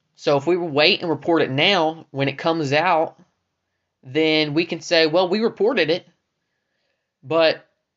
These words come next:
they only reported it when there was gonna be no political repercussions. The election was over. There was gonna be no political repercussions from doing it, and now they s-, just started report, they just now reported it. That,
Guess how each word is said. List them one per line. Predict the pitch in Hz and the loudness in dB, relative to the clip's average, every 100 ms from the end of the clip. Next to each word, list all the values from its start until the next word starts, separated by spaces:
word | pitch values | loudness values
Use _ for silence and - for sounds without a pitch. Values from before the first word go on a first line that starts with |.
| _ | _
they | 135 156 | -2 0
only | 160 175 196 | 2 0 0
reported | 160 - 208 175 | -2 0 0 2
it | 147 | 0
when | 151 | 0
there | 143 139 | 0 0
was | |
gonna | 135 151 | 0 -4
be | 139 139 | -2 0
no | 139 151 | 0 -2
political | 151 135 165 185 170 135 | -4 -4 -2 -2 -4 -4
repercussions. | 139 135 120 147 - 131 - _ _ _ _ _ _ _ _ _ _ _ _ _ _ | -4 -4 -2 -2 -2 -14 -20 _ _ _ _ _ _ _ _ _ _ _ _ _ _
The | 147 | -6
election | 139 143 151 196 | 0 0 0 -2
was | 202 175 | -2 0
over. | 160 151 175 - _ _ _ _ _ _ _ _ _ _ _ _ _ _ _ | 0 2 -2 -6 _ _ _ _ _ _ _ _ _ _ _ _ _ _ _
There | 143 | -10
was | 143 | -6
gonna | 160 156 | -2 0
be | |
no | 143 160 | 0 0
political | 208 196 190 | 0 0 0
repercussions | 185 185 180 160 160 | -2 -2 0 0 -2
from | 156 170 | -8 -2
doing | 160 147 143 | 0 0 -2
it, | 165 _ _ _ _ _ _ | -6 _ _ _ _ _ _
and | 139 135 135 | -2 0 2
now | 139 156 | 2 0
they | 135 135 | 2 0
s-, | 135 | 0
just | - 143 | -8 -10
started | - 151 147 | -2 0 0
report, | 139 143 | -2 -4
they | 139 | -4
just | 131 139 139 | -4 -4 -4
now | 143 135 | -2 -2
reported | 127 147 113 50 | -2 -4 -4 -6
it. | - _ _ _ _ _ _ _ _ _ _ _ _ | -16 _ _ _ _ _ _ _ _ _ _ _ _
That, | 139 185 214 | -2 0 0